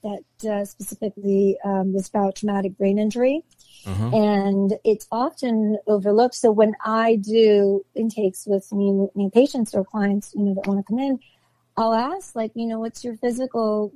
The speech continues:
Speaker 1: history? Like, do you have any other, did you ever have, uh, like, an injury to your head? Did you
Speaker 2: Uh-huh.
Speaker 1: ever fall down? Did you ever have, um, you know, blood work done recently?" Because sometimes what we see,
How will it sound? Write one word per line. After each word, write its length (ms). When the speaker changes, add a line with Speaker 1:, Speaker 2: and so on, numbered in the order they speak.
Speaker 1:
history? 420
Like, 140
do 80
you 60
have 40
any 160
other, 200
did 180
you 80
ever 220
have, 240
uh, 60
like, 160
an 60
injury 380
to 160
your 80
head? 280
Did 120
you 240
Speaker 2:
Uh-huh. 80
Speaker 1:
ever 540
fall 260
down? 340
Did 180
you 120
ever 180
have, 500
um, 520
you 100
know, 140
blood 240
work 160
done 200
recently?" 440
Because 360
sometimes 640
what 160
we 120
see, 520